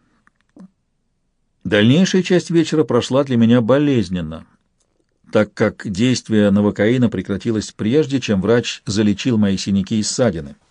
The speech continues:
И ребра. Оказалось, что проклятый Оливера сломал мне целых три ребра. Пока врач вводил мне в ребра восстановитель костной ткани,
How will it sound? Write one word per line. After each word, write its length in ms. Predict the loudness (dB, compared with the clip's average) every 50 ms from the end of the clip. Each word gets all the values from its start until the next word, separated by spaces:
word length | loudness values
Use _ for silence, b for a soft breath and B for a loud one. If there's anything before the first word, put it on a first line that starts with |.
| _ _ _ _ _ _ _ -2
И 160 | 0 2 2
ребра. 500 | 4 4 4 4 4 0 -4 -6 -8 -12 b b b b b b b b b b b b b b b
Оказалось, 520 | -8 -6 -2 0 0 2 2 2 2 0 -2
что 180 | -2 -4 -4
проклятый 720 | -2 0 -2 -2 0 0 2 2 2 2 2 2 0 0 0
Оливера 540 | 0 0 0 0 0 0 0 2 2 2 0
сломал 380 | 0 0 -2 0 2 2 2 2
мне 100 | 0 -2
целых 300 | 0 2 2 2 2 0
три 240 | 0 0 2 2 2
ребра. 360 | 2 0 0 0 -2 -4 -4 -8 _ _ _ _ _ _ _ _ _ _ _ _ _ _ _ _ _ -4
Пока 240 | -4 0 2 4 4
врач 400 | 4 4 4 2 2 -2 -8 -10 _ _ _
вводил 500 | -6 -6 -2 0 0 2 2 2 2 2
мне 160 | 4 2 2
в 80 | 2 2
ребра 340 | 2 2 2 2 0 0
восстановитель 600 | 0 -2 -4 -2 0 0 0 2 0 -2 -4 -6 -6
костной 320 | -4 -4 -4 -2 -4 -6
ткани, 460 | -4 -2 -2 0 0 0 -2 -4 -6